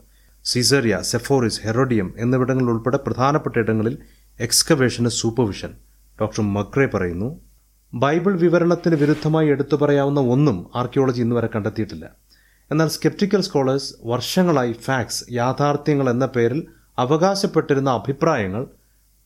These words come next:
പലതും തെറ്റാണെന്ന് തെളിയിച്ചിട്ടുണ്ട്. കയ്യഫാസും ഹെറോദാവും ബെർണീസും ദ്രുസില്ലയും ഒക്കെ ഉൾപ്പെടുന്ന സുവിശേഷങ്ങളിൽ പറയുന്ന മിക്കവാറും എല്ലാ വ്യക്തികളെയും കുറിച്ച് ഇന്ന് പുരാവസ്തു ഗവേഷകർ തെളിവുകൾ കണ്ടെത്തി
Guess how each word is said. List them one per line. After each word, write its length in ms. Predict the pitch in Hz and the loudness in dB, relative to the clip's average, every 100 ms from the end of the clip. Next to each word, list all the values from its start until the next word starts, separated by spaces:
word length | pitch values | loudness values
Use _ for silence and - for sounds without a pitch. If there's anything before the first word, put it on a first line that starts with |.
| - | -2
പലതും 340 | 107 143 196 151 | 0 2 2 0
തെറ്റാണെന്ന് 340 | 135 135 123 | 0 -2 0
തെളിയിച്ചിട്ടുണ്ട്. 520 | 107 101 - - 82 - - | 0 -2 -4 -10 -16 -12 -2
കയ്യഫാസും 580 | 131 156 151 151 147 160 | 2 4 4 0 2 0
ഹെറോദാവും 720 | 104 117 143 139 139 147 127 | 2 4 4 4 2 2 2
ബെർണീസും 580 | 117 123 143 139 151 123 | 2 4 2 4 2 2
ദ്രുസില്ലയും 580 | 113 117 156 151 147 131 | 2 4 4 4 4 2
ഒക്കെ 160 | - | 2
ഉൾപ്പെടുന്ന 500 | 120 107 120 104 127 - - _ - | 2 2 0 2 0 -4 -20 _ -10
സുവിശേഷങ്ങളിൽ 760 | - 135 143 180 165 160 156 | 0 2 4 4 4 4 4
പറയുന്ന 280 | 147 139 139 | 4 4 4
മിക്കവാറും 420 | 135 135 143 135 | 2 4 2 4
എല്ലാ 220 | 120 131 165 | 2 4 4
വ്യക്തികളെയും 520 | 151 - 139 131 123 | 2 4 4 4 4
കുറിച്ച് 280 | 117 113 120 | 2 0 2
ഇന്ന് 140 | 120 | 2
പുരാവസ്തു 560 | 117 113 127 131 - 113 | 2 2 2 2 0 0
ഗവേഷകർ 500 | 110 110 110 113 113 | 2 2 0 -2 -2
തെളിവുകൾ 360 | 104 107 113 110 104 | -2 0 0 0 -2
കണ്ടെത്തി 300 | 98 95 | -4 -4